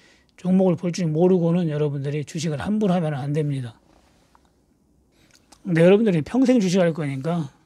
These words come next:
네, 주식을 확실하게 알고 와야 돼요. 알고. 아, 교육을 받으신 분들은, 아, 주식을 확실하게 알고 하니까, 네, 마음이 편하다고 합니다. 아, 십일월 이십일 일 날 또 이번에 이벤트,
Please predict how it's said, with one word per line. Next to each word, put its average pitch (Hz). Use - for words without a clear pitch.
네, 139
주식을 160
확실하게 233
알고 170
와야 156
돼요. 131
알고. 127
아, 135
교육을 185
받으신 180
분들은, 160
아, 143
주식을 165
확실하게 214
알고 175
하니까, 147
네, 143
마음이 143
편하다고 180
합니다. 127
아, 147
십일월 226
이십일 190
일 196
날 165
또 170
이번에 165
이벤트, 170